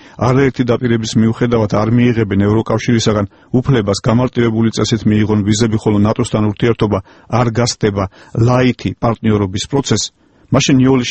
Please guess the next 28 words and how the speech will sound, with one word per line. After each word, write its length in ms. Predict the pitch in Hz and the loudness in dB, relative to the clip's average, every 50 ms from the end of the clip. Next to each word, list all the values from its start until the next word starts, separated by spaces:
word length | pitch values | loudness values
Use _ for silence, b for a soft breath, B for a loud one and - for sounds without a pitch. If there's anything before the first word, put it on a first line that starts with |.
| - | -4
შესაძლებელია, 640 | 110 - 113 107 104 107 107 107 117 110 113 120 139 143 B B B B | -2 -2 -2 -2 0 -2 0 0 0 2 2 2 0 0 B B B B
რომ 140 | - 151 143 | 0 0 2
დაიწყოს 380 | 117 120 113 110 - 131 135 - | 2 2 0 2 0 0 0 0
მოსახლეობის 640 | 120 113 - - 113 - 113 110 110 107 110 117 - | 0 -2 0 0 -2 0 0 0 0 0 0 -2 0
ჯერ 160 | - 110 101 | 0 -2 0
განხილვა 580 | 95 107 107 107 - - - 117 110 113 131 147 - b b b | 0 0 0 0 -2 -2 -2 -2 0 2 0 0 -2 b b b
და 80 | - 160 - | -2 -2 0
შემდგომ 300 | - 120 117 110 127 120 113 | 2 0 2 2 2 2 2
მისი 200 | 110 - - 131 | 2 0 0 -2
დეზორიენტირება. 880 | 117 120 117 110 117 117 110 107 107 98 98 - 101 92 95 85 - - - _ _ _ _ _ _ _ - | 0 0 0 0 0 2 2 2 0 0 0 -2 -2 -2 -2 -4 -6 -10 -12 _ _ _ _ _ _ _ -2
და 160 | - 123 110 | 0 2 4
ამის 140 | 110 107 98 - | 4 2 2 0
შედეგად 320 | - 110 110 113 131 131 | -2 0 0 0 2 2
მომავალ 320 | 117 110 107 104 101 101 | 2 2 2 2 0 -2
საპარლამენტო 540 | - - 104 - 113 110 107 104 101 95 - 104 | -2 -4 -2 0 0 2 2 2 0 0 0 -2
არჩევნებში 440 | 101 - - 117 110 110 101 - 139 131 B B B B B 131 | -2 -2 0 0 2 2 2 0 -2 -2 B B B B B 0
დაწინაურდნენ 540 | 127 - 143 139 131 127 127 123 131 135 - | 0 2 2 2 2 2 2 2 0 0 0
სწორედ 280 | - 156 147 143 131 127 | 0 0 2 2 2 0
ის 80 | 131 127 - | -2 -2 0
ძალები, 280 | 135 131 131 135 131 156 147 | 0 0 0 0 0 0 2
რომლებიც 320 | 123 110 110 104 117 123 - - | 2 2 2 0 0 -2 -2 -2
საქართველოს 480 | 110 - 113 101 - 107 101 98 - | -2 -2 -2 -2 -2 -2 -2 -2 0
ნეიტრალიტეტს 680 | - 104 104 104 - 117 117 113 120 117 131 139 - - - b b b | 0 0 0 0 0 0 0 0 2 2 0 -2 -2 -4 -10 b b b
და 80 | - 156 123 | -2 0 0
რუსეთთან 380 | 117 - - 107 98 - 123 123 110 98 | 0 0 0 -2 0 0 -2 -2 0 -2
დაახლოებას 640 | 110 110 110 110 - - 107 98 92 92 101 98 - 104 | -2 0 0 -2 -2 -2 0 0 0 0 -2 -4 -2 -4
უჭერენ 320 | 95 - - 90 87 90 95 98 | -4 -2 -2 0 0 0 0 0
მხარს. 240 | - 107 98 92 - | 0 -2 -2 -2 -4